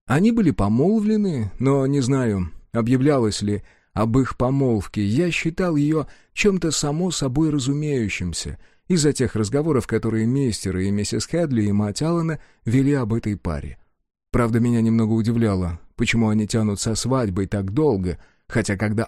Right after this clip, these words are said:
Аллан вернулся домой, Элизабет было всего восемнадцать лет, и, конечно же, ее родители решили подождать. Но мне казалось,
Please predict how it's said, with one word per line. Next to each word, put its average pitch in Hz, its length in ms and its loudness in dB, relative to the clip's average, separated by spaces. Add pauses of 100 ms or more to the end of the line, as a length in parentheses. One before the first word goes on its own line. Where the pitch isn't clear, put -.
Аллан 90 400 0
вернулся 113 540 0
домой, 180 360 2
Элизабет 196 420 0
было 139 260 0
всего 113 320 0
восемнадцать 143 640 -4
лет, 202 300 0
и, 135 100 2
конечно 131 580 -2
же, 95 140 -2
ее 110 240 0
родители 123 460 -2
решили 110 360 0
подождать. 92 580 -4 (340)
Но 139 160 2
мне 156 200 0
казалось, 131 840 -4